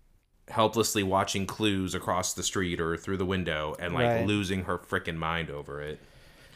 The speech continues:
Speaker 2: Yeah, and, you know, she mentions, like, "Oh, Ian tried to kill me, and he didn't know that."
Speaker 1: "Oh, are you okay?" I'm like,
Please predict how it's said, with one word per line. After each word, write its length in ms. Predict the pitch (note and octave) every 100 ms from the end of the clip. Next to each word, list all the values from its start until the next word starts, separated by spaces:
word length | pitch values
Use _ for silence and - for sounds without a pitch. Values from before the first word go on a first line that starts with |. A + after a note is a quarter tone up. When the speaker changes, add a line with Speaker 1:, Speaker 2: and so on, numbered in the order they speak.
| - - - - - - _
Speaker 2:
Yeah, 680 | G3 F3+ C#3+ B2+ A#2+ A2+ - -
and, 640 | C#3 C3+ C3+ B2+ A#2+ A#2+ -
you 140 | C#3+ A#2+
know, 180 | A2+
she 220 | A2+ - C#3
mentions, 680 | A2+ A2+ - G#2+ G#2+ G#2
like, 300 | G#2+ G#2+ G#2 -
"Oh, 340 | D#3+ D3+ C#3
Ian 280 | C#3+ D3+ C#3+
tried 200 | C#3+ C3+ B2
to 60 |
kill 300 | - C#3 C3+
me, 540 | C#3 B2 A#2 A2+ A2 A2+
and 460 | A2 A2 A2 G#2 - _ _
he 240 | - B2+ A#2+
didn't 260 | A#2+ G2+
know 220 | G#2 G2
that." 300 | F#2 F#2 F2 E3
Speaker 1:
"Oh, 60 |
are 80 | D3+
you 180 | B2+ C#3+
okay?" 160 | C#3+ D3
I'm 120 | C#3
like, 180 | B2+